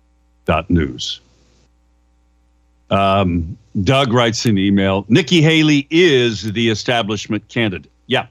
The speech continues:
amen. She certainly is. One hundred percent. He writes, "If,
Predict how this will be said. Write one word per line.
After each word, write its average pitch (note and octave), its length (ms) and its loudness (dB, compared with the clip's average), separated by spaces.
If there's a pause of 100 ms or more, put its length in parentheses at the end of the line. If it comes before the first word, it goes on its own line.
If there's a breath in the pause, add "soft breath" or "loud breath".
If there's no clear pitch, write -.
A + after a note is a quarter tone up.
amen. B2 380 0 (920)
She A2+ 160 -4
certainly B2+ 500 0
is. - 360 -6 (540)
One A2+ 140 -2
hundred A#2+ 240 0
percent. A2+ 360 -4 (3000 loud breath)
He E3 80 2
writes, E3+ 240 0
"If, E3+ 160 -2